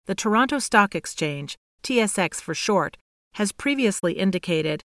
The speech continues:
that the amendments satisfy the T S X requirements for majority voting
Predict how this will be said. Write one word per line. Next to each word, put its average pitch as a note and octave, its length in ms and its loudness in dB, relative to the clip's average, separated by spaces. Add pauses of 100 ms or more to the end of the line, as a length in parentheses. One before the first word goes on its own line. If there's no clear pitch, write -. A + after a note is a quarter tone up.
(120)
that G#3 120 -2
the A3 140 4
amendments B3 600 4
satisfy F#3 680 4
the D#3+ 140 -4
T A#3+ 240 0
S A3 160 0
X F#3+ 200 -2
requirements F3+ 680 0
for F#3 160 0
majority G3 520 2
voting E3+ 440 2